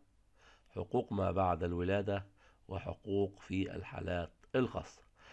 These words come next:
هنبدأ نصنف هذه الحقوق مع بعض. لو بدأنا بحقوق ما قبل الولادة،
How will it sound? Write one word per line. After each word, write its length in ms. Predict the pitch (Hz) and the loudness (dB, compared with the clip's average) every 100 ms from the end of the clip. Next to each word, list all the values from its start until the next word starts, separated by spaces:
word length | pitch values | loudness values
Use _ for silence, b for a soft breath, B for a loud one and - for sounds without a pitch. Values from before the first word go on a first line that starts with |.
| B | B
هنبدأ 440 | - 127 190 170 135 | 2 6 6 6 6
نصنف 500 | 123 143 139 127 110 | 4 4 4 4 2
هذه 220 | 101 107 | 0 2
الحقوق 380 | 113 110 117 110 | -2 -2 -4 -2
مع 220 | 92 85 | -2 -2
بعض. 220 | 85 - - _ B B B | -4 -10 -18 _ B B B
لو 140 | 104 95 | 0 4
بدأنا 480 | 104 131 196 208 180 | 8 8 8 6 4
بحقوق 720 | 135 - 110 156 160 - 110 | 2 0 -2 0 0 -2 -2
ما 140 | 110 | -2
قبل 340 | - 139 143 | 2 0 2
الولادة، 440 | 156 120 107 87 | 0 2 2 0